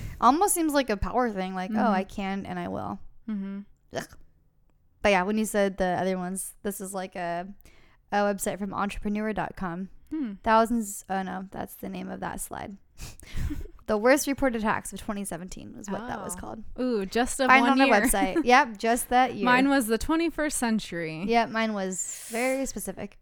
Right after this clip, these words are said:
Speaker 2: Ooh, that says that it happens a lot if they can have a list of just one year's hacks.
Speaker 1: Yes, and it's getting worse, apparently,
Speaker 2: I know.
Speaker 1: or more prevalent.
Speaker 2: Yeah, I think it's just hard.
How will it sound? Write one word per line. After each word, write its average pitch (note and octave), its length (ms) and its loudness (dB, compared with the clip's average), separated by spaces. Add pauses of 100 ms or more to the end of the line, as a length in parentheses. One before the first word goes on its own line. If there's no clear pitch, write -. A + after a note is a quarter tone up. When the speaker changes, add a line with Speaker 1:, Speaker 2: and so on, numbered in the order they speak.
(140)
Speaker 2:
Ooh, C4 460 2
that G#3+ 220 -2
says B3+ 440 2
that A#3 140 2
it F#3 60 0
happens C#4 400 -4
a C4+ 40 -6
lot E3 320 -4
if - 140 -8
they G3+ 240 -4
can G3+ 140 -4
have F#3+ 320 -4
a E3 40 -6
list G3 460 -4
of G#3 240 -6
just B3 240 -4
one A#3 240 -2
year's C3+ 300 -8
hacks. - 480 -8
Speaker 1:
Yes, - 560 -6
and G#3+ 100 -4
it's G#3+ 140 -4
getting A3 200 -4
worse, - 380 -10 (720)
apparently, F3 320 -6
Speaker 2:
I E3 60 -8
know. E3+ 120 -8
Speaker 1:
or A3+ 120 2
more A#3+ 120 4
prevalent. F3+ 460 -4 (840)
Speaker 2:
Yeah, A3+ 480 -4 (160)
I A#3 100 -2
think C4+ 220 2
it's C4+ 120 -6
just G3+ 200 -8
hard. F3+ 500 -4